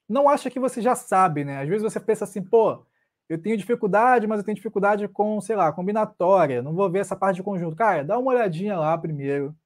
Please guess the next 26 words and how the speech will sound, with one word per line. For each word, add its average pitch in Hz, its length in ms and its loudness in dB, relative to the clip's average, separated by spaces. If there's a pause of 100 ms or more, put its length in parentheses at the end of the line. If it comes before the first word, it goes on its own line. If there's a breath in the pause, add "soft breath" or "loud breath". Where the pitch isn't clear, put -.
(640)
e, 151 1200 0
e 151 40 -6
não 214 160 4
assume 226 320 2
que 220 80 -8
você 202 220 -2
sabe 165 420 -2
de 156 120 -8
cara. 127 400 -4
Primeiro 180 360 -4
olha 180 280 0
lá, 175 120 0
porque 190 200 -8
você 202 200 -4
sempre 240 260 -2
pode 202 340 0
aprender, 165 480 -6
né? 120 140 -14
O 113 40 -20
conhecimento 196 500 -6
a 240 40 0
gente - 80 -6
vai 233 100 -2
construindo 220 400 -4
em 220 60 -8
camadas. 165 720 -6